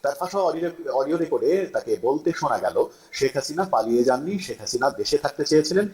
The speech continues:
তাকে জোর করে ভারতে পাঠিয়ে দেওয়া হয়েছে।" তাহলে তাকে কি বন্দুকের মুখে জোর করে,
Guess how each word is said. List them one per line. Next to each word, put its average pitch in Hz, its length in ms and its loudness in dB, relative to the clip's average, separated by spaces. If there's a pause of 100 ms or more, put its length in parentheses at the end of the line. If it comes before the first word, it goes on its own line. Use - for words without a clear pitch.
(240)
তাকে 160 360 2
জোর 127 360 6
করে 156 300 4
ভারতে 113 540 4
পাঠিয়ে 113 500 2
দেওয়া 82 240 4
হয়েছে।" 73 320 0 (300)
তাহলে 156 160 8
তাকে 156 220 4
কি 117 280 2
বন্দুকের 170 440 6
মুখে 180 400 8
জোর 156 260 4
করে, 160 340 6